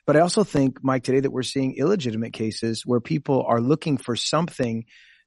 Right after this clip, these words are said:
to soothe the pain that they have that can only be found in Jesus. And we have to be very careful of that. Um, and some of these drugs that are out there,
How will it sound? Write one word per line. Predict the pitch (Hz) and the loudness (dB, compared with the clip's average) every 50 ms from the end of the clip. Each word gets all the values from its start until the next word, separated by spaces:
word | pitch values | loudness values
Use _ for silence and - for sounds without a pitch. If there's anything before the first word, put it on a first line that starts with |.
| _ - | _ -4
to | - 131 127 120 117 113 113 117 120 127 - 117 | 0 2 4 4 4 2 0 0 -2 -4 -8 -10
soothe | - - - - 160 165 170 170 160 131 | -10 -10 -2 2 2 4 4 4 2 2
the | 120 123 | 0 -4
pain | - - - 147 165 170 160 | -4 -2 -2 0 2 2 2
that | 139 113 - | 0 0 2
they | 127 117 | 0 0
have | 110 110 113 113 117 113 113 | 0 0 0 -2 -2 -2 -2
that | 120 113 - | -4 -4 -2
can | 123 135 | -2 -2
only | 165 185 185 180 | 0 0 -2 0
be | 151 147 | -2 -4
found | - - 147 143 143 143 143 139 135 - | -2 -2 -2 -2 0 0 -2 -2 -4 -6
in | - 123 123 123 | -4 -2 -2 -2
Jesus. | 110 98 117 123 131 117 120 113 113 113 - - - _ - - - _ | -4 -4 -4 -4 -4 -4 -4 -8 -8 -8 -12 -14 -14 _ -20 -20 -8 _
And | 123 131 | 2 4
we | 127 | 4
have | 151 165 - | 4 4 2
to | 185 | 2
be | 170 160 | 2 4
very | 143 156 170 180 165 | 4 4 2 0 0
careful | - - 180 196 180 - - 151 123 | 0 0 0 0 0 0 -2 -2 -2
of | 110 101 110 | -2 -4 -4
that. | 110 101 101 110 113 - | -6 -4 -4 -6 -8 -8
Um, | - 120 117 117 117 120 - | -6 -2 0 0 0 -2 -2
and | - 120 120 113 | 0 0 0 2
some | - 175 196 | 2 2 4
of | 220 | 4
these | 185 175 147 | 4 4 2
drugs | 110 143 147 147 131 - | 4 2 2 2 2 0
that | 123 | 0
are | 123 120 | 2 2
out | 123 131 139 - | 2 2 0 0
there, | - 165 - 90 165 | 0 0 0 0 -4